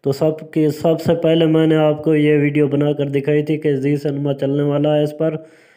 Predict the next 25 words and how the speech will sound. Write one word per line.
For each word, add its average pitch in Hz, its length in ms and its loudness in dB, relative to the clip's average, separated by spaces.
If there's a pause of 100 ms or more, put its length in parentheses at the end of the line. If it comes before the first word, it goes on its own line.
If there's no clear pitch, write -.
(180)
तो 165 480 2 (320)
काफ़ी 160 340 2
अरसे 156 300 0
से 160 160 2
जी 147 200 2
सिनेमा 147 380 0
एचडी 143 340 0 (800)
इस 160 260 0
सैटेलाइट 151 560 2
पर 156 180 2
चल 147 220 2
रहा 120 300 0
है। 110 120 -6 (720)
दोस्तों, 180 420 2
अब 190 80 4
मैं 185 200 4
आपको 180 360 2
इसका 180 300 2
प्रूफ 175 420 2
भी 180 240 2
दे 180 220 2
देता 175 320 2
हूँ 185 220 2 (720)
कि 156 60 0
ये 190 720 2